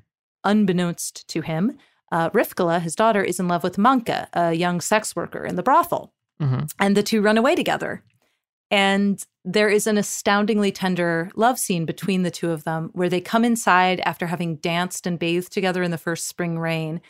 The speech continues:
Speaker 2: Mm-hmm.
Speaker 1: And Manka leads Rivkala through a role play of Rivkala's wedding night, uh, with Manka as her bridegroom.
Speaker 2: <laughs>
Speaker 1: And, uh,
Speaker 2: <laughs>
Speaker 1: in the short scene, Manka asks Rivkala, "Do you want to?" like, five or six times,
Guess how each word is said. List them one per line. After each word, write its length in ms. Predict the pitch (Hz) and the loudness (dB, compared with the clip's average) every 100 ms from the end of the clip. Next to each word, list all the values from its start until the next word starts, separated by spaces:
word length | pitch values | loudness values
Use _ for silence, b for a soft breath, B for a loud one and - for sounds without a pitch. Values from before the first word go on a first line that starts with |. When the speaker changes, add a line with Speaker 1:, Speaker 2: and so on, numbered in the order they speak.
| b - | b -2
Speaker 2:
Mm-hmm. 280 | 135 123 160 | 0 0 -2
Speaker 1:
And 400 | 180 175 175 160 | 0 0 0 -2
Manka 520 | 180 180 190 - 196 180 | 0 2 2 2 0 0
leads 440 | 175 180 180 - | 0 0 0 -2
Rivkala 460 | 175 - 185 170 160 | -6 -4 -2 -2 -2
through 180 | 175 | -4
a 40 | 165 | -2
role 320 | 160 170 170 | 0 0 -2
play 360 | - 175 160 160 | -2 -2 -2 -2
of 120 | 151 | -4
Rivkala's 520 | 160 - 170 160 - | -6 -4 -4 -4 -4
wedding 320 | 165 160 151 | -4 -4 -6
night, 320 | 156 165 185 _ | -8 -10 -10 _
uh, 140 | 165 156 | -8 -6
with 140 | 160 | -4
Manka 300 | 175 170 156 160 | -4 -4 -2 -2
as 220 | 156 - | -2 -4
her 80 | 156 | -6
bridegroom. 880 | 156 160 160 - 170 165 135 123 131 | -4 -4 -6 -4 -2 0 0 0 -4
Speaker 2:
<laughs> 40 | _ _ _ _ _ _ _ _ | _ _ _ _ _ _ _ _
Speaker 1:
And, 400 | 196 185 180 180 | 2 4 2 4
uh, 260 | 185 175 175 | 4 4 4
Speaker 2:
<laughs> 40 | |
Speaker 1:
in 100 | 208 | 4
the 80 | 214 | 4
short 400 | 214 240 208 180 | 2 2 2 0
scene, 640 | - - 277 247 190 170 - - | -4 0 2 2 2 -2 -6 -6
Manka 440 | 180 190 202 214 | 0 0 2 2
asks 500 | - 185 - - - | 4 2 0 -12 -6
Rivkala, 680 | 185 185 196 180 170 165 - _ - | -4 -2 0 2 2 0 -4 _ -4
"Do 80 | |
you 180 | 190 196 | 0 2
want 380 | 165 165 175 - | 0 -2 -4 -6
to?" 420 | - 165 165 - _ 175 | -8 -6 -6 -8 _ -8
like, 120 | 165 | -6
five 360 | - 170 175 | 0 2 2
or 80 | 170 | -2
six 320 | - 160 - | -6 -8 -10
times, 480 | - 165 160 156 - | -6 -4 -4 -8 -12